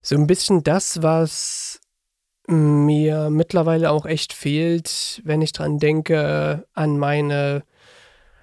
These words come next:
an meine liebsten Plattenladenerfahrungen.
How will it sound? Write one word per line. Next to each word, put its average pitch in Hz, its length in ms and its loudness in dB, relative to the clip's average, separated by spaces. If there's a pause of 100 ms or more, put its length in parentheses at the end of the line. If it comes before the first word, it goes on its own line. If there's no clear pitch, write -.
(100)
an 139 120 -2
meine 151 240 4
liebsten 151 920 0
Plattenladenerfahrungen. 135 1600 0